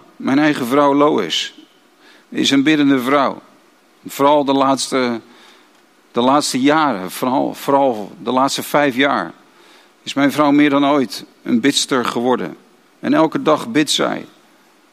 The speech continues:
En ze neemt tijd om te bidden voor onze kinderen, voor velen die wij kennen, voor allerlei mensen die ze kent. En ze bidt ook voor mij. Mijn moeder en mijn vrouw, die,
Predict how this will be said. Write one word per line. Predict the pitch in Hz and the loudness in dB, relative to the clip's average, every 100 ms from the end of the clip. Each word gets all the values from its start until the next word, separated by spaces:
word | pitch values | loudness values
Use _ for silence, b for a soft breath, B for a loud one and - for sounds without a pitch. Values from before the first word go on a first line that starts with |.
| _ _ - | _ _ -8
En | 120 | -6
ze | 117 | 0
neemt | 139 131 139 | 0 0 0
tijd | 160 135 - | 0 0 -4
om | 120 | -6
te | 120 | -2
bidden | 113 131 104 90 - | 0 0 -2 -10 -14
voor | - 131 | -6 -4
onze | 104 - | -4 0
kinderen, | 147 139 127 127 110 - | 2 2 2 -2 -4 -12
voor | - 127 | -8 -6
velen | 107 131 135 127 | 0 0 2 0
die | 123 | 2
wij | 117 | 0
kennen, | 101 139 123 117 113 - | 0 0 0 -2 -6 -18
voor | - - | -8 -2
allerlei | 156 143 131 | 0 2 2
mensen | 123 127 113 120 | 2 2 -2 -4
die | 120 | -6
ze | 110 | -8
kent. | - 131 117 110 - b b b b | -4 -2 -2 -8 -16 b b b b
En | - 104 | -8 -4
ze | |
bidt | 127 160 | -2 0
ook | 151 - | 0 0
voor | 139 | 0
mij. | 143 156 135 - - _ _ _ _ _ _ - _ _ _ _ _ _ _ _ _ B B B B _ | 2 2 -2 -10 -20 _ _ _ _ _ _ -20 _ _ _ _ _ _ _ _ _ B B B B _
Mijn | 127 139 | 2 6
moeder | 170 180 165 | 6 4 4
en | 147 | 2
mijn | 147 | 2
vrouw, | 135 156 170 | 2 4 4
die, | 151 147 127 | 4 2 2